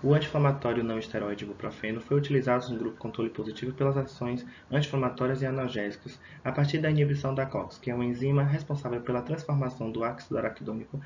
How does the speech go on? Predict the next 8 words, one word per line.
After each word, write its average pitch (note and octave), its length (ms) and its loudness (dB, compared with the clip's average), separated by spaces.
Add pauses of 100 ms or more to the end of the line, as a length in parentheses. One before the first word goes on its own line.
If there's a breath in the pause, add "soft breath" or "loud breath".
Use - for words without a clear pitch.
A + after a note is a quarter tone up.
(220 loud breath)
em D3 140 4
prostaglandina C#3+ 600 4
e C3+ 40 0
tromboxanos. C#3 720 -2 (260 loud breath)
As D3+ 140 2
prostaglandinas C3 720 2
exercem B2 520 0
ações A2 460 -6